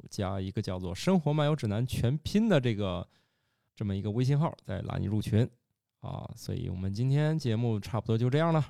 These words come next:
然后希望大家能持续收听，然后在各个平台与我们互动、留言什么的，评论我们尽量看见，尽量互动。好，那感谢各位老师，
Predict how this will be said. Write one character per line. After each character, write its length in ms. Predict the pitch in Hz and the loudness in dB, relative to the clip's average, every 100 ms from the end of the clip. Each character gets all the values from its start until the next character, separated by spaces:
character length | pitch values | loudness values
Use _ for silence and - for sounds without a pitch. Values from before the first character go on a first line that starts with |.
| - | -6
然 140 | 95 | -8
后 80 | 90 | -8
希 160 | 90 95 | -6 -6
望 100 | 95 | -4
大 60 | |
家 80 | 101 | -2
能 220 | 101 101 | 0 0
持 120 | 107 123 | 0 0
续 60 | |
收 160 | 127 143 | 2 4
听， 180 | 165 170 | 2 0
然 160 | - 95 | -6 -6
后 260 | 98 95 | -4 -4
在 220 | 90 92 95 | -4 -4 -2
各 120 | 117 | -2
个 40 | |
平 160 | 107 123 | 2 2
台 140 | 117 | 4
与 80 | 117 | 2
我 40 | 110 | 0
们 200 | 107 120 | -2 -6
互 160 | - | -6
动、 220 | 147 123 | -6 -6
留 160 | 107 120 | -6 -6
言 200 | 113 120 | -6 -6
什 140 | 117 | -6
么 80 | 101 | -6
的， 140 | 104 98 | -4 -6
评 200 | - 107 | -6 -6
论 140 | 117 | -4
我 20 | |
们 120 | 98 | -6
尽 120 | 95 117 | -6 -4
量 160 | 113 | -2
看 220 | 113 120 | -2 -2
见， 180 | 107 98 98 | -2 -2 -4
尽 100 | 113 | -2
量 180 | 110 | -2
互 160 | 104 120 | -2 -2
动。 140 | 139 - _ _ _ _ _ _ - | -4 -4 _ _ _ _ _ _ -4
好， 80 | |
那 100 | 180 | -2
感 160 | 214 139 | 4 6
谢 120 | 180 | 6
各 80 | 190 | 6
位 80 | 175 | 6
老 120 | 135 | 4
师， 180 | 120 | 4